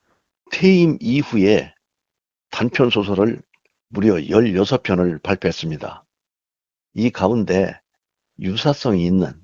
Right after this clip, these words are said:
즉 모티브가 대동소이하고 주제가 일맥상통하는 열다섯 편의 소설을 묶어서, 어, 이달 안에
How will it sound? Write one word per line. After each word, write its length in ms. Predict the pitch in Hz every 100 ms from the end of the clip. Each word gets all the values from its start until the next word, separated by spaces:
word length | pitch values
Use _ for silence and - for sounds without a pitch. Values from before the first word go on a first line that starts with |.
| -
즉 240 | - 160 - _ _ _ _ _ _ _
모티브가 680 | - 95 120 - 104 95 82
대동소이하고 1040 | - 87 92 87 - 73 69 - 160 240 _ _ _ _ _ _
주제가 440 | - 107 120 101 87
일맥상통하는 1000 | - 101 120 101 - 98 - 82 85 87 - _ _ _ _ -
열다섯 720 | 95 123 131 - - 107 120
편의 240 | - 98 85
소설을 400 | 107 107 98 80
묶어서, 640 | 90 - 87 87 147 185 _ _ _ _ _ _ _ _
어, 240 | 78 69 71
이달 320 | 104 101 101
안에 340 | 87 87 87